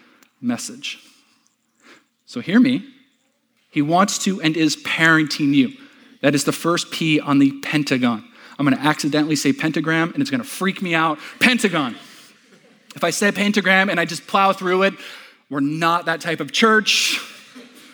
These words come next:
Bear with me. He wants to parent you. He wants to parent me. Now, this is, again, this is Los Angeles. This is hard for many, the majority of us, to compute.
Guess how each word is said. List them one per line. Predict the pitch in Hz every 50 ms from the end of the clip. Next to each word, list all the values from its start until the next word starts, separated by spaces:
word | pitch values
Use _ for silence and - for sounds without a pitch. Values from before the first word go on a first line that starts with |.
| _ _ -
Bear | 190 196 208 208
with | 196 196 170 -
me. | 151 143 123 110 - - _ _ _ _ _ _ _ _ _ _ - - _ _ _ _ _ _ _ _ _ _ _ _ _ _ _ _ _ -
He | - 165
wants | 170 196 202 -
to | - 175
parent | - - - - 147 147 139 131 127 - -
you. | 117 104 - - - - - _ _ _ _ _ -
He | - 160
wants | 156 160 151 -
to | - 143
parent | - - 147 135 131 120
me. | 120 127 117 110 - - - _ - - _ _ _ _ _ _ _ _ _ _ _ _ _ _ -
Now, | 135
this | 127 175 185 -
is, | 196 165 -
again, | 151 175 214 170 135 131
this | 135 -
is | 151 143
Los | 156 156 151 - -
Angeles. | 170 165 165 156 131 117 104 101 - - - - - _ _ _ _ _ _ _ _ _ _ _ _ _ _ _ _ _ -
This | 139 135 -
is | 165 156
hard | - - 151 151 151 151 151 143 147 - - _
for | - - 147
many, | 135 135 135 147 151 160 170 165 170 170 143 127
the | - 135
majority | 139 135 127 123 135 151 151 151 151 147
of | 127
us, | 131 123 120 -
to | - - 139
compute. | - - 143 135 135 - - 131 120 - - - -